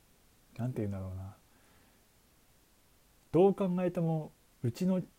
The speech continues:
機械の問題なわけですよ。それになんか、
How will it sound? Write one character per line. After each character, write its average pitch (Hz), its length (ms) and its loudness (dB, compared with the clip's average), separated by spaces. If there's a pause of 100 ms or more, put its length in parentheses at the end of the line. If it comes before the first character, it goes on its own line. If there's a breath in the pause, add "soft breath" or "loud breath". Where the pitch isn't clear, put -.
機 - 100 -14
械 185 160 2
の 110 60 2
問 98 200 -4
題 98 120 -6
な 101 60 -6
わ 95 120 -8
け - 80 -14
で 98 60 -12
す - 100 -16
よ。 - 80 -20 (2250 loud breath)
そ - 140 2
れ 147 60 8
に 147 120 2
な 131 100 2
ん 127 80 0
か、 92 240 -10